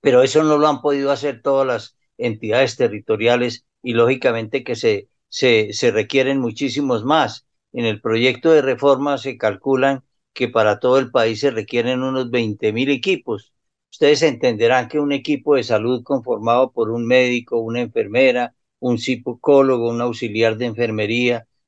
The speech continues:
que se desplace a las zonas más periféricas donde está la población pobre, dispersa,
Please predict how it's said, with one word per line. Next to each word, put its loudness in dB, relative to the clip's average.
que 2
se 4
desplace 2
a -2
las -4
zonas 0
más -2
periféricas -2
donde 2
está 2
la 4
población 0
pobre, 2
dispersa, 0